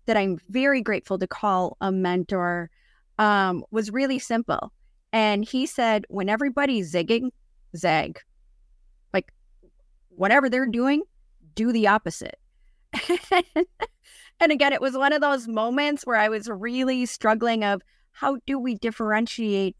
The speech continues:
from the rest of the market? How do we," and, and it was simple, but it,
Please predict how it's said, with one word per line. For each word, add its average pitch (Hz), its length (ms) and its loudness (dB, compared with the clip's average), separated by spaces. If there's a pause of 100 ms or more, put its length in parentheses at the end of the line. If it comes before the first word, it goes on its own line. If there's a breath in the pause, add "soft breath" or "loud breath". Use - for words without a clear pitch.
from 190 380 0 (180)
the 208 100 -2
rest 196 320 0
of 220 80 0
the 196 80 0
market? 180 560 -2
How 226 300 0
do 233 100 0
we," 220 320 0
and, 196 320 -2 (540)
and 254 80 6
it 247 100 4
was 233 180 2
simple, 240 360 0
but 220 160 2
it, 196 240 0